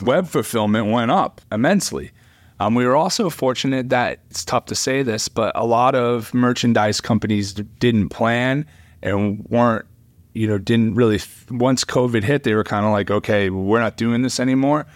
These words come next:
So we absorbed a, a few acts, um, during that, during that time because, you know, these, uh, clients needed a place to go.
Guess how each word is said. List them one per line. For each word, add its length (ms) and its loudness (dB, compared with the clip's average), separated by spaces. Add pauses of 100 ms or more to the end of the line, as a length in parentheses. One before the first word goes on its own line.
(280)
So 160 0
we 180 2
absorbed 760 0 (140)
a, 240 -2
a 220 -2
few 380 -2
acts, 520 -4 (460)
um, 260 0
during 320 2
that, 380 -2
during 240 0
that 180 0
time 300 -2
because, 420 0
you 80 2
know, 180 0 (200)
these, 340 -2
uh, 360 2
clients 440 0
needed 240 2
a 60 -2
place 300 -2
to 80 -4
go. 420 0